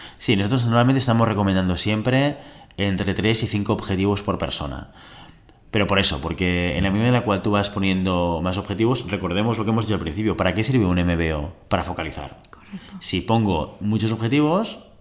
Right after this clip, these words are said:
Speaker 1: eh, estoy rompiendo una de las bases del sistema. Por tanto, eh, la persona, mm, en el día a día, cuando mire su esquema de objetivos, dirá, "Ostras, pero si me tengo que, que, que focalizar en siete, ocho, diez puntos,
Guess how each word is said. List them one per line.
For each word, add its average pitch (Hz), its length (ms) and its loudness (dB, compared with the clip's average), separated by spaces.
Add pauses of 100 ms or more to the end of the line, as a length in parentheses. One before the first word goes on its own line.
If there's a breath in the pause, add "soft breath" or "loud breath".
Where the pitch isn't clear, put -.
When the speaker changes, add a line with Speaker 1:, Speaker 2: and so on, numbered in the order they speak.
(220)
Speaker 1:
eh, 95 160 -4
estoy 104 420 2
rompiendo 107 760 2
una 104 200 2
de 107 60 4
las 98 120 2
bases 104 160 0
del 104 120 0
sistema. 87 500 -2 (240)
Por 98 140 -4
tanto, 107 340 2 (360 loud breath)
eh, 92 260 2
la 101 160 4
persona, 123 520 2
mm, 98 560 -2
en 101 120 -2
el 95 100 0
día 113 200 4
a - 20 2
día, 139 500 2 (300 loud breath)
cuando 95 360 2
mire 107 240 4
su 117 120 2
esquema 107 260 2
de 107 60 6
objetivos, 110 420 2
dirá, 82 260 -2
"Ostras, 80 380 -4
pero 82 180 -8
si 90 120 -8
me 82 60 -8
tengo 90 140 -4
que, 101 280 -4
que, 101 320 0
que 101 80 -2
focalizar 104 420 -2
en 92 140 -2
siete, 110 320 2
ocho, 104 320 2
diez 95 200 0
puntos, 131 600 0